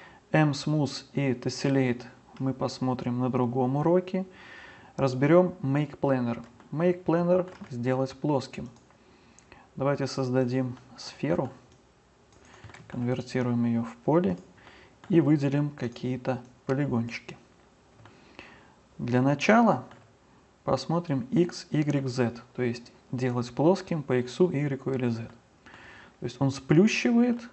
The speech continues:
это выделение по данной оси, по X.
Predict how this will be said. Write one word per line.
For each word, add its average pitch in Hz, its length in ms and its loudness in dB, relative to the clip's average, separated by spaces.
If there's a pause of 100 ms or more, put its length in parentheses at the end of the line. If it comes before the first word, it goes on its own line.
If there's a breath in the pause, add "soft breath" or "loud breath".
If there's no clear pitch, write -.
(160)
это 131 220 -2
выделение 151 840 2 (220)
по 170 300 0
данной 143 600 2
оси, - 380 -10 (100)
по 143 60 -2
X. 131 320 -2